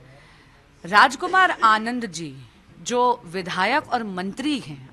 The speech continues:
आम आदमी पार्टी के ही, जो केजरीवाल जी के सहयोगी दो हज़ार दस से रहे हैं, उनकी आत्मा जाग गई है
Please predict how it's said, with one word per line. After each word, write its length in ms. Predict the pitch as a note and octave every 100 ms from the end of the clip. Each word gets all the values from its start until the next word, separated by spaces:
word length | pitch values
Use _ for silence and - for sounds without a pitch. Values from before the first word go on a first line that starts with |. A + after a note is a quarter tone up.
| -
आम 200 | F#3+ G#3
आदमी 400 | G#3 G3+ F3+ G#3
पार्टी 380 | - E3+ D#3+ E3+
के 140 | -
ही, 280 | B2+ - - _ - - - - - - E3+
जो 220 | D#4 F#4
केजरीवाल 720 | - C#4 B3+ C#4 E4 E4+ E4
जी 140 | D#4
के 160 | D#4+ E4+
सहयोगी 520 | C#4 A#3 A#3 A3 D#4+
दो 180 | G#3 A3+
हज़ार 380 | A3 C4 C#4+ G3+ C#3 -
दस 180 | C#4
से 220 | - C4+ G#3+
रहे 220 | D#3+ C#3+
हैं, 220 | B2+ C3 - - - - -
उनकी 340 | C4 D4 D#4+ G4
आत्मा 500 | C#4 C#4 C#4 C#4+ C4+
जाग 360 | F3 G3+ G3+
गई 280 | F3+ D#3+ C#3
है 220 | C3+ B2+